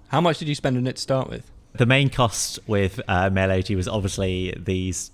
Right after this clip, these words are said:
Speaker 2: domain names. So they cost eight dollars each. I bought three hundred of them. It cost around two thousand four hundred dollars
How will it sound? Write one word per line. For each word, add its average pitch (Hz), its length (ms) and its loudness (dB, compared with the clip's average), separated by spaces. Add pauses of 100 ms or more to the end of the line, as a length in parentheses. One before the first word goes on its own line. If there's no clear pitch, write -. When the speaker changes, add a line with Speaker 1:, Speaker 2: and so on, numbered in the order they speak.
Speaker 2:
domain 92 320 0
names. 90 380 -2
So - 80 -8
they 95 80 -2
cost 95 240 -6
eight 98 180 -2
dollars 92 260 -4
each. 90 280 -4
I 98 40 -6
bought 92 200 -4
three 98 200 -2
hundred 92 300 -2
of 87 140 -6
them. 87 380 -4
It - 100 -20
cost - 260 -10
around 90 300 -4
two 98 160 -4
thousand 92 320 -4
four 95 220 -4
hundred 90 260 -6
dollars 87 420 -4